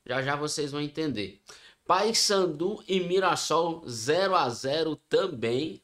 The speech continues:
Detalhe, foi na Curuzu, né? Havia-se uma grande expectativa de vitória do Paysandu, que chega aí ao sétimo jogo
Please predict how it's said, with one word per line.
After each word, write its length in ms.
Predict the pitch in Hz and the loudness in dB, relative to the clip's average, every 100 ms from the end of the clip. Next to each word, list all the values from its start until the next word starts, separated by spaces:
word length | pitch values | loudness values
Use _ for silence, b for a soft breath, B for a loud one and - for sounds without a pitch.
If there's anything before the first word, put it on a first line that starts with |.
| _ | _
Detalhe, 580 | 127 135 - 131 120 110 | -4 -4 0 2 2 -2
foi 180 | - 135 | -6 -4
na 140 | 135 | -4
Curuzu, 680 | 131 151 156 127 120 160 180 | -4 -2 -2 -4 -6 -6 -4
né? 140 | 135 | -4
Havia-se 800 | 120 120 143 151 - 147 131 B B B | -4 -4 -2 -2 -2 -4 -6 B B B
uma 200 | 131 139 | -2 -2
grande 360 | 127 131 165 180 | -2 0 0 0
expectativa 760 | - 175 175 135 - 147 147 | -2 -6 -2 -4 -2 -4 -4
de 100 | 135 | -6
vitória 380 | 135 131 135 131 | -10 -4 -2 -2
do 80 | 131 | -4
Paysandu, 520 | 131 127 131 117 127 | -4 -4 -4 -4 -6
que 100 | 147 | -6
chega 300 | - 147 135 | -4 -2 -2
aí 80 | 131 | 0
ao 140 | 131 | 0
sétimo 500 | 127 - 151 - 156 | -2 -4 -4 -4 -6
jogo 400 | 113 117 135 113 | -4 -2 -2 -4